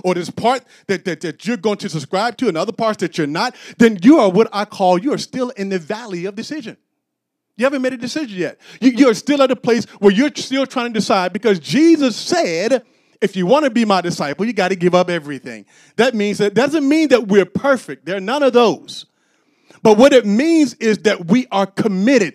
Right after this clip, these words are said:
And even though I may be struggling in my own life to live out those values and principles, here's the key. I agree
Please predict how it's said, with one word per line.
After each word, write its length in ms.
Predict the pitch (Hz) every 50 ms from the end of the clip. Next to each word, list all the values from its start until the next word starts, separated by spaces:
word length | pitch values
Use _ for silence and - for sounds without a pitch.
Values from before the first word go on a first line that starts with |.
| - - - -
And 160 | - 214 214 214 -
even 420 | 262 277 294 302 285 294 285 262
though 220 | 220 254 240 240 226
I 140 | 208 214 214
may 160 | 214 208 214
be 120 | 185 185
struggling 600 | 170 - - - - 233 247 262 254 262 247 247
in 80 | 233 220
my 180 | 208 190 185 180 -
own 340 | 214 226 247 254 247 247 226
life 380 | 214 220 226 214 220 226 226
to 120 | - 196 180
live 380 | 175 180 185 240 269 254 - - -
out 300 | 226 247 247 226 196 180
those 260 | 196 196 185 165 147
values 540 | 135 180 220 233 226 220 220 208 202 180 -
and 200 | - 175 175 -
principles, 800 | - - 269 302 294 - 214 185 156 143 151 143 147 156 - - - - - _ _
here's 220 | - 214 262 240
the 100 | - 233
key. 340 | - - - 294 233 190 160 - - - - _
I 240 | 226 226 240 233 -
agree 720 | 208 202 185 156 - 175 202 302 320 269 240 214 190 -